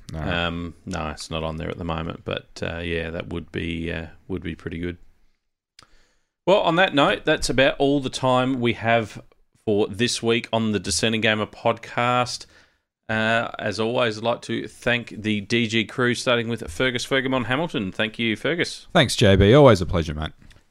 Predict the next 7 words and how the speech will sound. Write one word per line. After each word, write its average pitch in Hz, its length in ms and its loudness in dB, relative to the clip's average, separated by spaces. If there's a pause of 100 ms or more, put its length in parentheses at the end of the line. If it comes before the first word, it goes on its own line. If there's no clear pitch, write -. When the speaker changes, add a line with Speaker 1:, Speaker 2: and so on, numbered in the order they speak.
Speaker 2:
And 110 500 2 (140)
Simon 127 680 0
Steely 113 500 0
McLaughlin. 92 680 -2
Thank 95 300 -6
you, 85 40 -12
Steely. 131 500 0